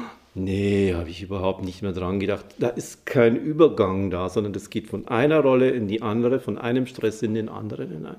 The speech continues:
Und da ist so, so, so eine kleine Möglichkeit, sich da einfach mal fünf oder zehn Minuten zu geben und zu sagen, wenn ich ankomme, gehe ich einfach nur erstmal in mein Zimmer und will da die ersten zehn Minuten oder Viertelstunde einfach nur für mich in der Stille sein.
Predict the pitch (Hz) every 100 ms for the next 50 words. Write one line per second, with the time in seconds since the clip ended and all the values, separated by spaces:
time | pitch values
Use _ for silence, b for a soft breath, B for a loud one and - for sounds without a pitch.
0 | B B B B - 107 107 135 - 120
1 | 107 107 92 101 - - 120 143 147 143
2 | 135 120 110 117 123 - - 113 - -
3 | 117 - 123 117 110 - 143 117 110 -
4 | 120 123 120 113 104 104 92 107 139 131
5 | 120 110 110 113 B B B 110 123 127
6 | 131 160 - 120 135 151 B B B -
7 | 110 139 139 131 131 131 127 123 - 123
8 | - 120 113 107 139 147 147 127 110 113
9 | 113 110 - - 101 104 104 107 101 107
10 | 107 - 107 - 110 107 113 113 113 110
11 | 110 B B B B B B _ _ -
12 | 104 107 110 92 - 113 135 139 147 165